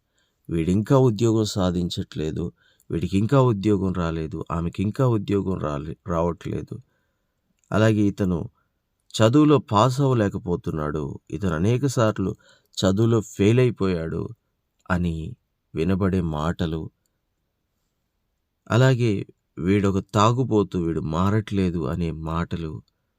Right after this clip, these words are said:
"ఇతనొక దొంగ" అని అపనిందలు వేయబడుతున్న మాటలు, "ఇతను ఓడిపోయినవాడు,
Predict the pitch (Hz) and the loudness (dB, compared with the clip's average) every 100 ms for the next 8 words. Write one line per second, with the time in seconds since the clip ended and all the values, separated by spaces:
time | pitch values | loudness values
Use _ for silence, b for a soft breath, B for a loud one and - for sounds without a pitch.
0 | _ _ _ _ _ _ - - 131 135 | _ _ _ _ _ _ -8 -4 2 2
1 | 123 92 92 104 120 131 110 - 95 85 | 2 0 2 2 2 2 0 -2 -4 -4
2 | 80 80 - _ _ 90 90 110 117 113 | -6 -8 -12 _ _ -6 -2 0 2 0
3 | 110 104 90 87 82 80 - 82 73 69 | 2 2 2 0 -2 -4 -4 -6 -4 -4
4 | 69 71 82 80 - _ _ _ _ _ | -6 -6 -6 -6 -8 _ _ _ _ _
5 | _ _ _ _ - 113 156 143 104 73 | _ _ _ _ -6 0 2 2 2 2
6 | 101 135 143 143 135 117 107 95 87 64 | 4 4 4 4 4 2 0 0 -2 -4